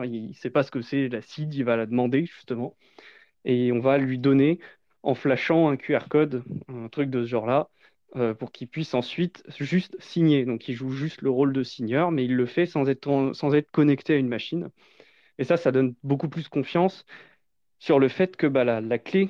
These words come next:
ne va pas sortir de la machine puisqu'elle n'est jamais connectée et que la machine, elle, euh, elle, euh, efface sa mémoire complètement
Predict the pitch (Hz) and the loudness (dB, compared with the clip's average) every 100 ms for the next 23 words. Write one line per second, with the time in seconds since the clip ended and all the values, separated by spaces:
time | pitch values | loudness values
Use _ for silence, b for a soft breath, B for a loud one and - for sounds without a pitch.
0 | - - - 139 123 117 165 - 165 - | -2 -6 -4 -2 -4 -2 -4 0 -2 -2
1 | - 180 - - 143 151 135 127 - 196 | -6 -2 2 4 4 2 2 2 0 -2
2 | 214 147 139 - 131 151 196 247 143 135 | -2 -2 -8 0 2 2 0 -2 -6 0
3 | 165 185 190 165 160 - 117 113 - 135 | 4 4 4 2 2 -2 -10 -10 -10 0
4 | 135 127 127 - 185 - 143 131 117 107 | 0 2 -2 -4 -6 -4 -6 -2 -2 -4
5 | - - b b b b - 143 180 120 | -10 -20 b b b b -2 0 2 0
6 | - - 151 175 - - 131 135 147 147 | -2 -2 0 0 -2 -2 2 2 2 -2
7 | - - 139 131 160 180 | -2 -2 -2 2 2 0